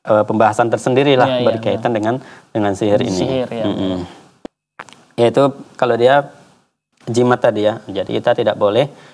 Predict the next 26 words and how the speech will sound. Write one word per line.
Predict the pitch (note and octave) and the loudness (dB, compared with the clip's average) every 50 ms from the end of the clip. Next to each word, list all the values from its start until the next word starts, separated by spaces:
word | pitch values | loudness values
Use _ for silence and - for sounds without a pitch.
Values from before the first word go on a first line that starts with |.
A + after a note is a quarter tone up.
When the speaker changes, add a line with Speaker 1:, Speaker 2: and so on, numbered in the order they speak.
| - _ _ _ _ | -20 _ _ _ _
Speaker 1:
menggunakan | - A2 A2 G#2+ G#2+ A2 A2+ A2+ | -4 -2 0 0 2 2 2 2
jimat, | A2+ B2+ C3 D3 D3 D3 | 2 2 2 2 0 2
walaupun | - A#2+ A2+ A2+ G#2+ - B2+ A#2+ | 0 2 2 2 2 0 -2 -2
jimat | B2+ A#2+ A2+ A2+ A2+ | 0 0 -2 0 -2
itu | A2+ A2 - B2+ | -4 -2 -2 0
dari, | A#2+ A#2 A2+ A2 - | 0 2 0 0 -2
eh, | A2 A#2+ A#2 A#2 A#2 A2+ A2+ | -4 -2 2 4 4 4 6
dari, | G#2+ G#2+ G#2 A2 A#2+ C3+ C3+ B2+ - | 4 4 2 2 0 -2 -4 -6 -12
dari | - B2 A2+ G2+ A2 - | -10 -4 -2 -2 -2 0
Al-Quran. | G#2+ A2 A2 - A#2 A#2 A2 G#2 G2+ | -2 -2 -2 -2 -2 -2 -2 -2 -4
Speaker 2:
Dari | C3 C3 B2 B2+ | -4 -4 -4 -4
Al-Quran. | B2 - B2+ - - | -6 -8 -10 -6 -4
Speaker 1:
Yang | A2+ A2 C#3 | -2 2 2
rojihnya | C#3+ G#2+ G#2+ A2+ G#2+ A#2+ A#2 A2+ | 2 2 2 0 0 0 0 0
lebih | G#2+ A2+ A2 | 0 -2 -2
kuatnya | - A#2 A#2+ A2+ A2+ - C3+ C#3+ | 0 0 2 2 2 2 0 2
memang | C#3 C3+ B2+ C3 C3+ | 2 2 2 2 2
tidak | C3 C3 B2+ B2+ | 2 2 0 2
boleh | B2+ D3 D3 D3 C#3+ | 2 4 2 2 0
sama | - - C3+ B2 C3+ C3 | 0 -2 -2 -2 -2 -4
sekali | - - B2 A#2 A#2 A#2 | 0 0 2 2 2 0
Speaker 2:
Iya, | A2 C3+ C3 B2 B2 | -2 -2 -4 -4 -4
iya. | B2 B2 B2 - | -6 -10 -8 -6
Speaker 1:
yang | A#2 A2 A2 | -2 0 0
berkaitan | G#2+ A2 G#2+ - A#2+ G#2+ - A#2+ | 0 0 -2 -4 -4 -2 -2 -2
dengan, | A2+ G#2+ A2+ A#2+ | 0 0 -2 -2